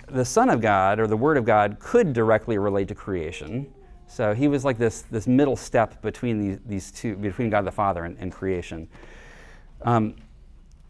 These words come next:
well, this, you know, that, that kind of view of reality doesn't really let God mix with his creation. And so you had two strands of thought. Uh, one of them was kind of cautious or middle of the road.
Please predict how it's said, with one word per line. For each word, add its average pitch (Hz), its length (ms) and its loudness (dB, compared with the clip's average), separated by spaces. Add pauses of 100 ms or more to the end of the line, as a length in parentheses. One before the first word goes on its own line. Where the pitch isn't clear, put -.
(160)
well, 165 380 6 (2000)
this, 208 600 2 (340)
you 160 120 0
know, - 80 -4
that, 180 180 4
that 240 160 2
kind 262 260 4
of 139 140 4
view 123 300 4
of 127 140 4
reality 143 760 2 (540)
doesn't 233 280 0
really 208 260 6
let 147 300 2
God 135 220 2
mix 139 360 2
with 107 140 -2
his 104 140 -6
creation. 110 640 -4 (1300)
And 147 180 2
so 180 120 2
you 156 160 4
had 202 280 -2 (120)
two 226 240 -2
strands 170 500 0
of 127 100 2
thought. 90 420 0 (240)
Uh, 123 140 2
one 202 320 4
of 147 140 2
them 110 220 2
was 110 120 0
kind - 180 -4
of - 60 -2
cautious 170 460 -2
or 147 40 2
middle 135 200 2
of 127 60 0
the 117 80 0
road. 95 420 -2